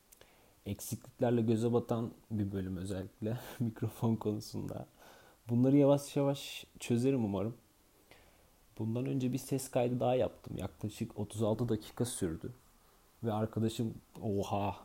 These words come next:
Fırat, kimse, özellikle solo bir konuşma gerçekleştiriyorsan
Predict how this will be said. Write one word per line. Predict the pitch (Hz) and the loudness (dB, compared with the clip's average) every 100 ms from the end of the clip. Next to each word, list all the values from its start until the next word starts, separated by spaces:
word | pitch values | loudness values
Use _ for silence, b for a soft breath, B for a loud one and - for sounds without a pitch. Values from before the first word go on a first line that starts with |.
| B B B B _ | B B B B _
Fırat, | - 104 - | -4 -4 -2
kimse, | - 113 107 113 110 110 B B - | 0 0 2 0 0 -2 B B -8
özellikle | 101 104 107 110 | -4 0 -2 -2
solo | - - 110 110 | -4 0 2 2
bir | 113 | 2
konuşma | - 110 - 113 | 0 0 0 2
gerçekleştiriyorsan | 107 107 - 104 110 - - 113 113 - 117 | 2 2 -2 -4 -4 -4 -2 2 2 0 -6